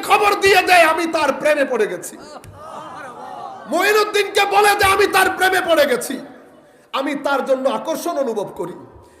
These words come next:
আমার ভিতরে তার জন্য মায়া লাগে, আমার ভিতরে তার জন্য জ্বলে।" আমি মঈনুদ্দিনের জিকির করি ফেরেশতা দিয়ে। মঈনুদ্দিনকে তুমিও প্রেম করো, ভালোবাসো। জিবরিল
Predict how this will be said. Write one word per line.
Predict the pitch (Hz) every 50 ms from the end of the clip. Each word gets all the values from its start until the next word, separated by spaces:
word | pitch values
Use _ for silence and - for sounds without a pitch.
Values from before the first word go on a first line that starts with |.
| _ - 175
আমার | 254 294 339 381 370 359
ভিতরে | - 381 359 330 381 370 370 349 - -
তার | 359 349 349 339
জন্য | 359 359 349 359 359
মায়া | 349 339 359 349 370 392 392 370 349
লাগে, | 339 311 269 254 277 233 214 - - - - - - - - - - - - -
আমার | 277 330 330 370 381 381 370
ভিতরে | 370 381 381 381 381 381 381 370 370 370
তার | 359 370 381 370 -
জন্য | 381 370 370 370 359 349 - -
জ্বলে।" | - 339 320 330 330 320 285 240 - - - - - - - - - - - - - - -
আমি | 285 339 339 392 381
মঈনুদ্দিনের | 370 359 370 381 415 427 415 415 403 403 - 403 392 403 381 - - -
জিকির | 370 370 330 415 453 415 - -
করি | 381 370 349 339 320 -
ফেরেশতা | 359 311 302 285 277 - 285 254
দিয়ে। | 247 240 214 196 175 - - - 247 240 - - - - - - 285 254 - _ _ _ _
মঈনুদ্দিনকে | 175 233 302 339 349 330 330 320 311 302 277 277 285 285 262 226 - - - - - - - - - -
তুমিও | 381 370 392 427 440 427 403 -
প্রেম | - 370 359 330 320
করো, | 302 294 285 285 269
ভালোবাসো। | 208 240 277 285 262 240 226 214 - 233 214 180 147 - - - - - - - _ _ _ _ _ _ _ _
জিবরিল | - 269 269 269 294 311 311 302 277 226 190 165